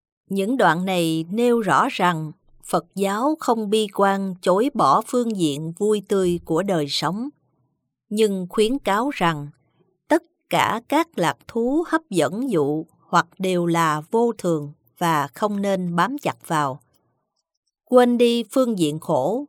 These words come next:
của sự sống dẫn đến chấp trước hạn định,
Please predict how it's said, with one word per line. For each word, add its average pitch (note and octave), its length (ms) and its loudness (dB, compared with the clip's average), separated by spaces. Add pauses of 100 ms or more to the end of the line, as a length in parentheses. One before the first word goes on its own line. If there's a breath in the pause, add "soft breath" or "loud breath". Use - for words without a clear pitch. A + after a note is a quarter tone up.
của F#3 180 -2
sự D3 300 -4
sống A3 320 -2 (340)
dẫn F3+ 380 -2
đến A3 340 0
chấp C#4 140 -2 (160)
trước C4+ 260 -2
hạn C3+ 320 -6
định, D#3+ 300 -6